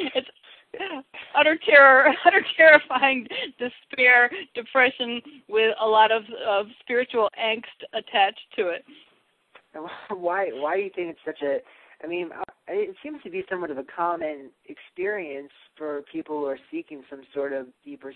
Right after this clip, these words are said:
Speaker 2: spiritual understanding, or at least there's been a fair amount of, uh, great mystics and saints write about it. Why do you think, um, all of these enlightened spiritual seekers, or people who at least are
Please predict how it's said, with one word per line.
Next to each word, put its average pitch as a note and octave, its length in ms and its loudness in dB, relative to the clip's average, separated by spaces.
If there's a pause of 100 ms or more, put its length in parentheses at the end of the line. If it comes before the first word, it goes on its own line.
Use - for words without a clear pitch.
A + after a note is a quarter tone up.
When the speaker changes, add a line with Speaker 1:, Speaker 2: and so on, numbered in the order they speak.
Speaker 2:
spiritual C#3+ 380 -14
understanding, C#3 840 -16
or B2 240 -12 (420)
at C3+ 60 -12
least F#3 140 -12 (140)
there's C#3+ 300 -14
been A#3 140 -10
a G#3 60 -14 (100)
fair D3 200 -4
amount C#3 380 -12 (140)
of, C3 120 -16 (180)
uh, B2 240 -8 (160)
great C#3 300 -10 (120)
mystics C3+ 440 -16
and B2+ 120 -20 (100)
saints C#3+ 320 -18
write C#3 260 -6
about A#2 360 -8
it. B2+ 220 -10 (540)
Why B2+ 320 -12
do G3+ 60 -12
you F3+ 180 -18 (120)
think, E3+ 280 -16 (680)
um, B2+ 560 -16 (560)
all D3 240 -6
of C#3+ 80 -20
these C3+ 300 -14 (460)
enlightened C3+ 560 -14 (120)
spiritual C#3 420 -14 (140)
seekers, B2+ 420 -12
or A#2+ 100 -12
people C3 300 -16
who C3 200 -8
at A2 80 -12
least B2+ 240 -16
are A#2 120 -16